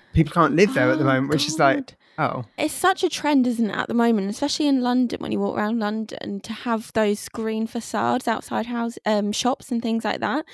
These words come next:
Speaker 2: They're really, really popular, but it's, like you <laughs> say, I didn't really think about all the bugs that it must attract.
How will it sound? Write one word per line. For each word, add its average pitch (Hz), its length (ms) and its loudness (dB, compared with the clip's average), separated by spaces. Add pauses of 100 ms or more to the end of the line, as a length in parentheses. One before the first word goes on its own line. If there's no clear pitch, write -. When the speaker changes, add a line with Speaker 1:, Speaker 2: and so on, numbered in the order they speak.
(280)
Speaker 2:
They're 226 140 0
really, 247 360 2
really 214 200 2
popular, 269 340 4
but 240 220 6
it's, - 360 6 (180)
like 247 320 2
you 240 60 0
<laughs> - 180 -4
say, 277 220 6
I 202 120 2 (320)
didn't 294 200 2
really 277 160 4
think 311 260 4
about 220 220 4
all 233 80 2
the 220 100 2
bugs 254 440 -2
that 202 100 -2
it - 100 -2
must 180 280 -6
attract. 180 440 -6